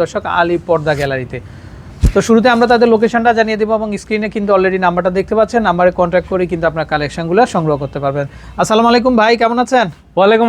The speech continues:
Speaker 2: আসসালাম ভাইজান, ভালো আছি, আপনি কেমন আছেন?
Speaker 1: জি ভাই, আলহামদুলিল্লাহ।
Speaker 2: আহ, যেটা নয়শো পঞ্চাশ টাকার পর্দা অফারে থাকবে আপনার, আপনার চারশো বিশ টাকা অফার থাকবে।
Speaker 1: আচ্ছা, চারশো বিশ টাকা।
Speaker 2: জি, নয়শো পঞ্চাশ টাকার পর্দা অফারে থাকবে চারশো বিশ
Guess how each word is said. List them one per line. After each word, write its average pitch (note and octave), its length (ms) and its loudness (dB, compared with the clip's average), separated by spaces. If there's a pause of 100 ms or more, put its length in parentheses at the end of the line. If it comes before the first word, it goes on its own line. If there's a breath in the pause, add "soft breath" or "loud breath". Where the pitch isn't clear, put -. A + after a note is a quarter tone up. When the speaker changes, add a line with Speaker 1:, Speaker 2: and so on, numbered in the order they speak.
Speaker 2:
আসসালাম A#3+ 400 2
ভাইজান, A3+ 260 4 (100)
ভালো G3+ 220 2
আছি, A3+ 160 -6 (140)
আপনি G#3 220 -6
কেমন G#3 280 0
আছেন? D#3 180 -6 (180)
Speaker 1:
জি E3 140 -4
ভাই, F#3 160 2
আলহামদুলিল্লাহ। D3 580 -4
Speaker 2:
আহ, - 720 -2
যেটা F3 200 0 (100)
নয়শো G3+ 280 2 (100)
পঞ্চাশ A3 360 -2
টাকার A3+ 180 2
পর্দা A3 360 0 (180)
অফারে G#3+ 360 0
থাকবে G#3 320 -2
আপনার, A3 280 0 (720 soft breath)
আপনার F#3+ 200 0 (160)
চারশো G#3+ 360 2 (120)
বিশ G#3+ 120 2 (100)
টাকা G#3+ 240 2
অফার F3 240 0
থাকবে। B2+ 260 -6 (120)
Speaker 1:
আচ্ছা, D#3+ 180 -6 (100)
চারশো - 340 -2 (120)
বিশ A3 220 2
টাকা। G3 120 0
Speaker 2:
জি, F#3 120 4 (120)
নয়শো G#3+ 340 2
পঞ্চাশ A#3+ 340 0
টাকার B3 300 4
পর্দা A#3+ 360 2 (280)
অফারে A#3 380 2
থাকবে A3 320 0 (260)
চারশো A3+ 360 0 (120)
বিশ A3+ 120 -2